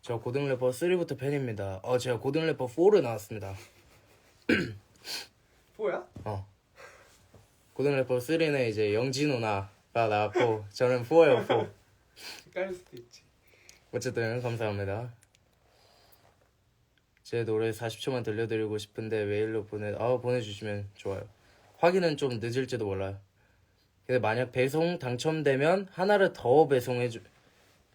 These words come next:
Speaker 1: 해주시는 건가요? 아.
Speaker 2: 직접 가져다 준-,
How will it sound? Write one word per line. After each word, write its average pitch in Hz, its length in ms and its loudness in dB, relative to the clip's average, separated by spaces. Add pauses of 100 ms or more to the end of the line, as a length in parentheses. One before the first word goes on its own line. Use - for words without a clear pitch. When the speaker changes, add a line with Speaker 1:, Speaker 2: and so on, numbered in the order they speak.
(420)
Speaker 1:
해주시는 120 400 -4
건가요? 92 460 -8 (880)
아. 110 680 2
Speaker 2:
직접 180 440 -6
가져다 143 340 -6
준-, 123 260 -12